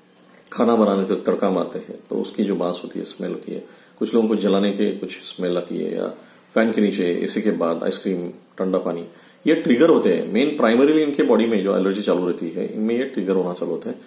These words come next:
उस दिन से उनको तकलीफ होती है। तो simple example अगर देना है, तो जैसे कि अगर suppose बारिश आती है,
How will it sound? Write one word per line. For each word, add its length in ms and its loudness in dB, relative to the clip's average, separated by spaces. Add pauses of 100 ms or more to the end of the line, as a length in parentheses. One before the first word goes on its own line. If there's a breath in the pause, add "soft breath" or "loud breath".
(360 loud breath)
उस 120 2
दिन 160 4
से 100 0
उनको 160 2
तकलीफ 340 -2
होती 140 -8
है। 100 -8
तो 140 -8
simple 340 2
example 400 2
अगर 160 4
देना 200 4
है, 180 0 (720 loud breath)
तो 80 2
जैसे 180 4
कि 100 4
अगर 120 4
suppose 300 2
बारिश 300 2
आती 260 -2
है, 300 -8